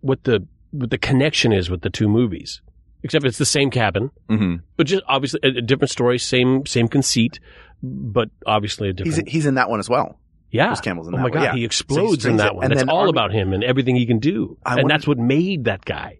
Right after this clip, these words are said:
Speaker 3: When Army of Darkness came out in theaters, I wanted to see it so badly. It was nineteen ninety-three, and I went with, uh, with my best friend John, and we showed up, and it was, it was, I think it was R. It was an R-rated movie. So because we were both, I think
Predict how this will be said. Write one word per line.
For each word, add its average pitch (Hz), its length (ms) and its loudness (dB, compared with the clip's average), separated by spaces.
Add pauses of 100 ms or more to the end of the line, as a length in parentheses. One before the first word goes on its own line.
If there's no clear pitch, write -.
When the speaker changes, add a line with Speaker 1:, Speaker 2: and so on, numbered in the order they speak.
(140)
Speaker 3:
When 110 160 0
Army 117 220 2
of 120 60 -2
Darkness 117 320 0
came 95 160 -4
out 87 100 0
in 85 80 -4
theaters, 82 320 -4
I 82 60 -4
wanted 80 180 -6
to - 60 -6
see - 160 -4
it 78 100 -4
so - 240 -2
badly. 78 380 0
It - 160 -10
was - 120 -14
nineteen 87 380 -4
ninety-three, 156 560 0 (380)
and 101 160 0
I 95 60 0
went 101 280 -2
with, 101 240 -2
uh, 98 320 4
with 107 120 -4
my 107 120 0
best 101 260 0
friend 117 240 -2
John, 104 360 0 (100)
and 107 120 -4
we 101 200 -4
showed 117 280 2
up, 117 180 4 (400)
and 95 160 -2
it 95 80 -2
was, 92 380 -2 (100)
it 123 100 -2
was, 98 240 -2 (140)
I 107 80 -4
think 101 160 -4
it 113 40 0
was 107 120 0
R. 139 220 2
It 85 40 -2
was 87 120 -6
an 95 60 -2
R-rated 92 360 0
movie. 98 320 -2 (300)
So - 160 -4
because 101 320 -2
we 110 100 0
were 104 140 2
both, 101 260 2 (140)
I 110 60 -2
think 127 280 -4